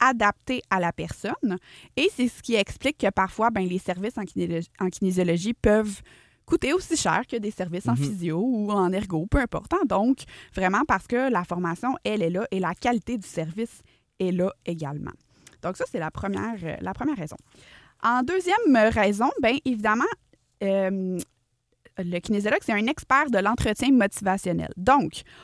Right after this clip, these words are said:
Speaker 1: on ne donne pas de motivation parce que, comme on a discuté il y a quelques semaines, la motivation, ça ne se donne
Speaker 2: Mhm.
Speaker 1: pas. <laughs>
Speaker 2: Mhm.
Speaker 1: Mais on peut discuter de, justement, c'est quoi la motivation, puis, euh,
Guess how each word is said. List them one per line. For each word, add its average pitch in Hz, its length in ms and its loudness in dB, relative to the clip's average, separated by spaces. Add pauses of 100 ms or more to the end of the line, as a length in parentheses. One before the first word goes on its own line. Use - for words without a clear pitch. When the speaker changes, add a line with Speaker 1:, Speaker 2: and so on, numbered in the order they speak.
(100)
Speaker 1:
on 190 140 4
ne 208 140 6
donne 262 380 8
pas 269 180 6
de 233 80 4
motivation 214 640 4
parce 202 160 0
que, 196 80 0
comme 220 160 2
on 202 160 2
a 202 80 4
discuté - 380 -4
il 226 60 0
y 208 40 4
a 196 80 4
quelques 196 320 0
semaines, 220 260 -4
la 190 100 -2
motivation, 190 580 -2
ça 175 160 -4
ne 165 120 0
se 170 120 -4
donne 170 260 -2
Speaker 2:
Mhm. - 60 -2
Speaker 1:
pas. 277 240 4
<laughs> - 300 -2
Speaker 2:
Mhm. 226 180 6 (340)
Speaker 1:
Mais 240 200 4 (360)
on 202 120 0
peut 285 320 0
discuter 233 720 -2 (560)
de, 214 400 2 (160)
justement, 214 340 0
c'est 190 120 -4
quoi 254 160 2
la 254 80 4
motivation, 180 600 0
puis, 262 340 -4 (480)
euh, 190 320 2